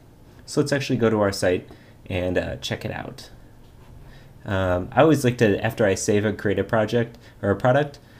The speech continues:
I like to just sort of scan this page and see, okay, downloadable attribute set as default, S K U, price, quantity, visibility, uh, status enabled.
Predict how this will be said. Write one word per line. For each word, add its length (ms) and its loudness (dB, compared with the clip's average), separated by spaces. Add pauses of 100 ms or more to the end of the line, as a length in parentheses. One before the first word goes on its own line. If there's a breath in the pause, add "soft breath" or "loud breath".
(100)
I 60 -2
like 160 4
to 80 0
just 160 2
sort 120 2
of 60 0
scan 380 -2
this 280 -4
page 460 -2
and 200 -6
see, 440 0 (240 loud breath)
okay, 380 -2
downloadable 800 0 (160)
attribute 400 -4
set 140 -2
as 100 -8
default, 480 -2
S 100 -10
K 120 -4
U, 140 0
price, 480 -4 (480 loud breath)
quantity, 680 0 (100)
visibility, 840 0 (120)
uh, 200 -2
status 520 0
enabled. 560 -2